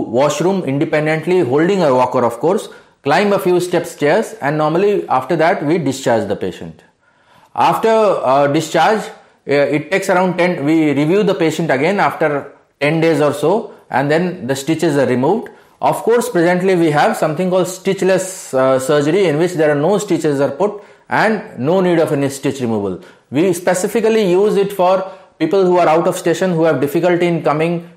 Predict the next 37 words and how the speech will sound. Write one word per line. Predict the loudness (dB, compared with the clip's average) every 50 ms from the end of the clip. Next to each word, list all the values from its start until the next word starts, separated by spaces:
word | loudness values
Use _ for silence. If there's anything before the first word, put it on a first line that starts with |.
| _ -2
uh, | 0 2 2 2 0
so | 0 0 0 0
fast. | 2 2 2 4 2 2 0 -4 -10 -10 -2
So | 0 0 2
we | 2 2 2
use | 2 2 2 0 -2
stitchless | -2 -2 -2 -2 0 0 -2 -2 0 0
surgery, | 0 0 2 2 0 0 0 0
and | 0 -2 -2 0
then, | 0 0 0 -2 -4 -8 -14 -20 -20 _ _ _
uh, | 0 2 2 2 2
stitchless | 0 0 0 0 0 2 0 0 0 2
surgeries, | 2 2 2 2 2 2 2
there | 2 2 2
are | 2 2 2
no | 2 2 2 2
need | 2 2 2 2
of | 0 -2
stitch | -2 -4 -4 -4 -4 -2
removal. | -4 -2 -2 -2 -4 -4 -6 -8 -12 -20 _ _ _ _ _ _ _ _ _ _ _ _ _ _ _ _ _ _ _ _
One | _ -2 0 0 0 0
can | 0 0 -2
shower, | -2 0 2 2 4 4 2 2 0 -2
but | -2 -2 -2 0 2
we | 2 2
have | 2 2 2 2
to | 0 -2
protect | 0 0 0 0 0 0 0
the | -2 0
dressing | 2 0 0 0 0 -4 -2
for | 0 -2 0
the | 2 2 2
one, | 2 2 2 2 2 2
one | 0 2 2
week | 2 0 2 2
or | 0 -2
so. | 0 0 0 0 0 -2 -6